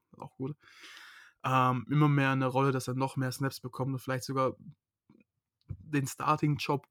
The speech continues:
über, ähm, hier über Samson Ebukam innehaben sollte. <clears throat> Ist ein langes Thema, aber ich, ich mag ihn einfach zuzuschauen, ähm, wie er spielt. Und ich glaub, das war, wir haben ja nur einen Sechs-Runden-Pick damals letzte Saison, glaub ich, für ihn gezahlt in einem Trade. Das war einfach ein Mega-Trade.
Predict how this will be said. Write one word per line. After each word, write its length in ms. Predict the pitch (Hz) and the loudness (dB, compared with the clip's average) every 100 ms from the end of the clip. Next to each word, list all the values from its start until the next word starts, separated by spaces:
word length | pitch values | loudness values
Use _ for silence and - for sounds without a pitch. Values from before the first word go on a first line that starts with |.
| - | 2
über, 560 | 160 165 151 151 147 _ - - - - - _ | 4 6 6 4 2 _ -20 -20 -20 -20 -20 _
ähm, 460 | - 135 131 131 131 | -4 0 0 0 -2
hier 180 | 135 139 | 0 0
über 120 | 135 | 0
Samson 360 | 131 143 147 143 | -2 0 0 0
Ebukam 480 | 143 135 139 139 - | -2 -2 -2 -4 -4
innehaben 440 | 151 156 139 143 | -2 -2 -2 -4
sollte. 420 | 139 143 143 160 - - | -2 -4 -2 -4 -6 -16
<clears throat> 200 | - _ | -16 _
Ist 640 | - 196 170 147 135 - 147 | 6 10 10 8 4 0 2
ein 100 | 143 | 4
langes 280 | 143 139 | 4 2
Thema, 300 | - 147 139 | 0 2 2
aber 180 | 131 123 | 2 0
ich, 320 | 127 - - - | -2 -6 -12 -6
ich 60 | |
mag 180 | 135 135 | -2 -2
ihn 80 | 135 | -2
einfach 200 | 131 127 | -4 -4
zuzuschauen, 540 | 147 131 - 127 135 - _ - - - _ - | -4 -4 -2 0 0 -4 _ -20 -20 -20 _ -2
ähm, 180 | 127 131 | 0 2
wie 80 | 131 | 0
er 60 | |
spielt. 360 | 127 131 139 139 _ - - _ | 0 2 0 0 _ -20 -20 _
Und 300 | - 131 127 | 0 4 4
ich 100 | 127 | 2
glaub, 180 | - 139 | 0 0
das 160 | 131 - | 0 0
war, 180 | 127 | 2
wir 80 | 131 | 2
haben 80 | 135 | 2
ja 60 | 139 | 4
nur 120 | 143 | 2
einen 40 | |
Sechs-Runden-Pick 560 | 139 143 - 143 143 139 | 2 -2 0 -2 -2 -2
damals 320 | 139 139 131 | 0 0 0
letzte 220 | 147 - | -2 -2
Saison, 320 | 147 143 143 | -4 -2 -2
glaub 180 | 135 135 | 0 -2
ich, 80 | 139 | -2
für 100 | 135 | 0
ihn 120 | 135 | 0
gezahlt 400 | 131 - 127 147 | 0 2 2 4
in 100 | 143 | 2
einem 100 | 143 | 0
Trade. 280 | - 139 135 | 0 0 0
Das 200 | 131 - | -2 0
war 140 | 120 | 2
einfach 260 | 123 131 127 | 2 -2 -4
ein 100 | 131 | -2
Mega-Trade. 580 | 135 135 131 - 117 | 0 0 -2 -2 -2